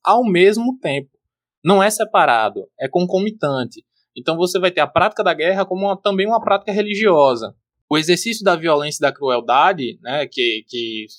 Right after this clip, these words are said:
ficou ressaltado, né, dentro do desenvolvimento das ações guerreiras, elas vão estar integradas a uma estrutura complexa de decisões políticas. Então, qual a finalidade de você praticar guerra? Qual o objetivo dessa guerra?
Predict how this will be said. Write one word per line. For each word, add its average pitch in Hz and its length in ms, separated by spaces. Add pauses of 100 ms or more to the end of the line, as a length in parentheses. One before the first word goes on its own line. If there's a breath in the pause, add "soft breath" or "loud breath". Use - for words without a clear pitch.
(120)
ficou 123 340
ressaltado, 131 680
né, 123 160
dentro 123 280
do 123 120 (320)
desenvolvimento 120 480
das 120 160
ações 120 260
guerreiras, 160 480 (420)
elas 151 280
vão 196 160
estar 254 160
integradas 180 640
a 180 60
uma 190 120
estrutura 208 460
complexa 220 480
de 214 100
decisões 202 480
políticas. 233 720 (200)
Então, 131 440 (280)
qual 165 160
a 190 60
finalidade 185 600
de 139 80
você 139 240
praticar 131 440
guerra? 113 360 (320)
Qual 156 180
o 180 100
objetivo 180 500
dessa 170 320
guerra? 113 500